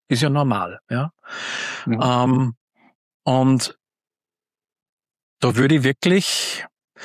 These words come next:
Speaker 1: das, das mit, es ist ja irgendwo normal und es gehört dazu, da steckt ja schon irgendwo der soziale Druck drinnen. Und wenn ich sozialen Druck wittere,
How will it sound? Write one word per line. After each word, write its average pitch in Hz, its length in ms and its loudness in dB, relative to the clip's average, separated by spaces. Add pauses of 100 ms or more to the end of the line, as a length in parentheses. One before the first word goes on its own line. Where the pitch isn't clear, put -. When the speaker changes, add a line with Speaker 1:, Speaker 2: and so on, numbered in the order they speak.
(220)
Speaker 1:
das, - 400 0 (200)
das - 280 2
mit, 135 280 2
es - 260 0
ist 156 220 2
ja 160 80 2
irgendwo 143 460 2
normal 120 420 2
und 151 140 2
es 135 160 0
gehört 120 400 2
dazu, 135 640 2 (340)
da 135 100 0
steckt - 540 -4
ja 143 60 2
schon 139 240 0
irgendwo 135 420 2
der 123 100 2
soziale 120 560 0
Druck 123 380 -2
drinnen. 113 500 0 (500)
Und 120 340 2
wenn 120 160 2
ich 170 240 0
sozialen 131 720 0
Druck 131 420 -2 (260)
wittere, 123 800 0